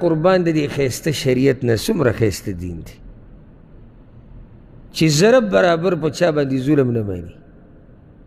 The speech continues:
نقصان دا دی، لکه اوس ګوره د بازار نه بهر،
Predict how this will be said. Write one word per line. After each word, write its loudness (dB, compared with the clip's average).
نقصان 2
دا 4
دی، 0
لکه 0
اوس 2
ګوره 4
د -2
بازار 2
نه 0
بهر، 0